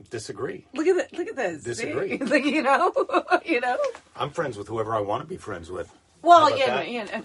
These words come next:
Speaker 1: How about that, Internet?
Speaker 2: I don't. I have a quota.
Speaker 1: Mm.
Speaker 2: <laughs>
Speaker 1: All right. Well, let's back this up
Speaker 2: Battle
Speaker 1: for a
Speaker 2: of the
Speaker 1: second.
Speaker 2: Dimples. We do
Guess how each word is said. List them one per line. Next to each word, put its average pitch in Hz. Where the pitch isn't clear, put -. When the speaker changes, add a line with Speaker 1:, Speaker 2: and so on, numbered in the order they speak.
Speaker 1:
How -
about 139
that, 139
Internet? 117
Speaker 2:
I 240
don't. 214
I 190
have 226
a 220
quota. 202
Speaker 1:
Mm. 120
Speaker 2:
<laughs> 190
Speaker 1:
All 254
right. 185
Well, 120
let's 113
back 117
this 107
up -
Speaker 2:
Battle 311
Speaker 1:
for 403
a 427
Speaker 2:
of -
the 370
Speaker 1:
second. 494
Speaker 2:
Dimples. 587
We 415
do 539